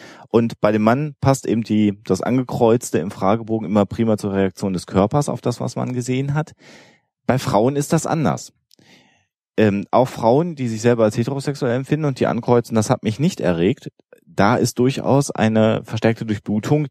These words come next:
die man an sich mit sexueller Erregung gleichsetzen würde, zu verbuchen.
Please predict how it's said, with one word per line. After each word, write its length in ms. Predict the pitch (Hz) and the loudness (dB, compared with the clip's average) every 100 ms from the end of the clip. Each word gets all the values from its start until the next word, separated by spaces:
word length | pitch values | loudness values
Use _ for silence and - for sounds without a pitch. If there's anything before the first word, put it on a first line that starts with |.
| - | 0
die 140 | 123 | 2
man 180 | 127 113 | 2 2
an 260 | - 98 92 | 0 0 2
sich 220 | 131 - | 0 0
mit 140 | 117 | -4
sexueller 440 | 110 104 - 95 73 | -4 -4 -2 2 2
Erregung 420 | 92 98 98 95 | 2 0 -2 0
gleichsetzen 600 | - 135 113 - - 82 | 2 4 2 0 -6 -6
würde, 320 | 80 85 110 - _ | 0 2 0 -2 _
zu 160 | - 120 | -4 0
verbuchen. 640 | 127 107 110 101 80 67 | 0 0 -2 -4 -10 -14